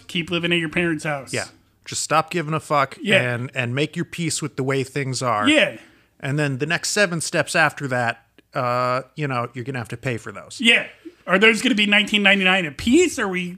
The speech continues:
Speaker 1: charging the whole course nineteen ninety-nine?
Speaker 2: You know, you see, I haven't decided yet.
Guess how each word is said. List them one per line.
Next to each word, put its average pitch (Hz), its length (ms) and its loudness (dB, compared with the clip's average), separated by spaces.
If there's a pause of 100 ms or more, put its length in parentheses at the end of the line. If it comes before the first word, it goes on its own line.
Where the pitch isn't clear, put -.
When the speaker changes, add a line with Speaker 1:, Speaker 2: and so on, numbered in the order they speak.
Speaker 1:
charging 180 300 0
the 156 40 -8
whole 165 140 -4
course 151 320 -10
nineteen 143 320 -8
ninety-nine? 139 480 -14 (680)
Speaker 2:
You 107 140 -14
know, 101 260 -14
you - 80 -20
see, - 400 -10
I 104 80 -12
haven't 107 320 -10
decided 101 640 -12
yet. 127 240 -8